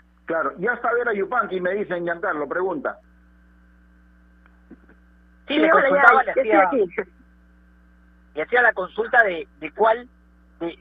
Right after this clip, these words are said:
Speaker 2: si le parecía más, más sencillo arbitrar hombres o mujeres, y cuál era la diferencia entre uno y otro.
Speaker 3: Eh, mira, la diferencia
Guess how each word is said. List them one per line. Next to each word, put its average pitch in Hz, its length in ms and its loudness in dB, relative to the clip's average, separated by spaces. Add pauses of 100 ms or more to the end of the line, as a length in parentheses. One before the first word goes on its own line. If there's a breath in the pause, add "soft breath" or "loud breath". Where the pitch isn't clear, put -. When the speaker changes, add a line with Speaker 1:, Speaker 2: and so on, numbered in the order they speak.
(100)
Speaker 2:
si 170 100 -6
le 160 100 -4
parecía 160 340 0
más, - 140 6 (140)
más 196 180 4
sencillo 226 380 -2
arbitrar 196 340 0 (220)
hombres 233 400 -4 (160)
o 170 100 -4
mujeres, 151 480 -4 (1200)
y - 40 -20
cuál 214 200 0
era 220 160 2
la 202 60 4
diferencia 180 560 -4
entre 160 180 -2
uno 185 180 -2
y 180 60 0
otro. 208 260 -2 (1500 soft breath)
Speaker 3:
Eh, 233 960 4 (800)
mira, 294 440 4
la 233 100 2
diferencia 339 720 2